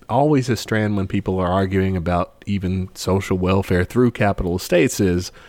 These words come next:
we wanna make poverty uncomfortable. We wanna make it, you know, suck to be broke so that you let us exploit you as much as we can.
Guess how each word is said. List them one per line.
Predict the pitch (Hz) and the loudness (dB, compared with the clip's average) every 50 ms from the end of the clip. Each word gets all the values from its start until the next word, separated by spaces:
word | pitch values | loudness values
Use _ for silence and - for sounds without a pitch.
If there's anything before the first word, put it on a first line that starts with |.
| - - _ | -20 -18 _
we | - 107 | -4 0
wanna | 127 139 143 | 2 2 2
make | 131 123 120 117 - _ - | 4 2 0 0 -4 _ -6
poverty | - - 117 117 117 110 113 110 107 104 | -2 0 0 2 2 2 2 2 4 2
uncomfortable. | 98 92 92 92 - 98 92 87 - - 87 80 76 71 - _ _ _ _ _ _ _ _ _ | 2 2 0 -2 -2 -4 -4 -4 -6 -10 -12 -12 -14 -14 -16 _ _ _ _ _ _ _ _ _
We | 123 120 | -2 0
wanna | 123 123 123 117 | 0 2 2 2
make | 113 110 110 - - | 2 2 0 0 -2
it, | 110 - - _ _ _ _ _ _ | -4 -4 -6 _ _ _ _ _ _
you | 127 113 | -4 -2
know, | 95 87 87 85 90 - _ | -2 -2 -2 -4 -6 -8 _
suck | - - - - - 123 104 92 - - - - - - - - - - _ _ _ _ _ _ | -12 -10 -6 -2 0 0 0 0 -2 -8 -14 -18 -18 -20 -20 -20 -20 -20 _ _ _ _ _ _
to | - - 110 | -6 -4 -2
be | 87 95 95 90 90 87 87 | 0 2 2 2 2 0 0
broke | 104 - - 117 113 104 95 92 - - - | -2 0 0 4 4 4 4 2 -2 -8 -10
so | - - - 98 92 | -6 -2 -2 -2 0
that | 90 90 87 85 - - - | 0 0 -2 -2 -4 -4 -2
you | 92 90 90 92 87 85 - - _ _ _ _ _ _ _ _ _ _ _ _ _ _ | 0 0 0 0 -2 -4 -8 -10 _ _ _ _ _ _ _ _ _ _ _ _ _ _
let | 107 110 113 113 110 | 0 0 2 4 4
us | 110 104 - - | 2 2 2 0
exploit | 104 - - - - 110 107 104 101 - - | -4 -6 -6 -4 0 2 2 2 2 0 0
you | - 85 82 82 82 - | 0 0 0 0 -2 -4
as | - 95 92 90 | -4 -4 -4 -4
much | 95 92 90 87 - - | -2 -2 -2 -2 -2 -2
as | 87 85 85 - | -4 -4 -4 -6
we | - 85 | -8 -8
can. | - 87 78 - - | -8 -10 -10 -12 -14